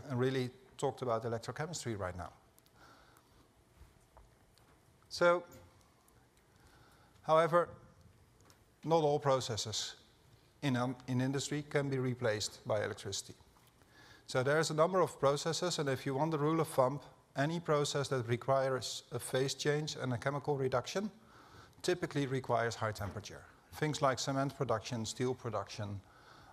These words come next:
um, glass production,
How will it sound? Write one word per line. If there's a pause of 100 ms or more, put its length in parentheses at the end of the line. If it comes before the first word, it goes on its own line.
(100)
um, (960)
glass
production,